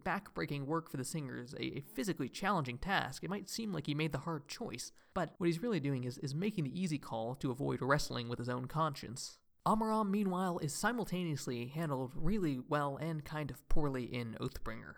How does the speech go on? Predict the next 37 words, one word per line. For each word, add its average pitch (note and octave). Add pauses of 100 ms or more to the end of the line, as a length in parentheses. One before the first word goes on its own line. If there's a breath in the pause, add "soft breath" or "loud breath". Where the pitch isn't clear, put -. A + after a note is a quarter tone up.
(360 soft breath)
By -
this B3
point, F#3+
he's C#3
failed D#3
to D3+
bring C#3
back C3
any E3
of B2
the A2
heralds, E3
and C3
the B2
desolation C#3
has D#3+
returned. A2+ (240 loud breath)
He's C#3
lost C3
his B2
alliance C#3
with -
Dalinar B2
Kholin, G3+ (160 loud breath)
he D#3
was A#2
relegated B2+
to -
the C#3
sidelines E3+
after C3
being A#2+
outed C#3+
in A#2+
Words B2
of B2+
Radiance, G#3+